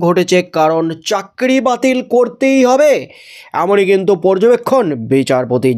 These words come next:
যারা বেআইনিভাবে চাকরি পেয়েছেন, তারা দীর্ঘদিন ধরে বিদ্যালয়ে শিক্ষকতা করছেন বলে যে তাদের চাকরি বাতিল করা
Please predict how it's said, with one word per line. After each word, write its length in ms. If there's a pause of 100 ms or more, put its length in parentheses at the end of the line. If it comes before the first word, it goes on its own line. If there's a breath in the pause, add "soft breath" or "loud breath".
যারা 160 (120)
বেআইনিভাবে 500 (100)
চাকরি 340
পেয়েছেন, 280 (120)
তারা 160 (120)
দীর্ঘদিন 520
ধরে 160 (500 loud breath)
বিদ্যালয়ে 420
শিক্ষকতা 480
করছেন 280 (140)
বলে 140 (100)
যে 80 (200)
তাদের 240 (160)
চাকরি 380 (100)
বাতিল 240 (120)
করা 160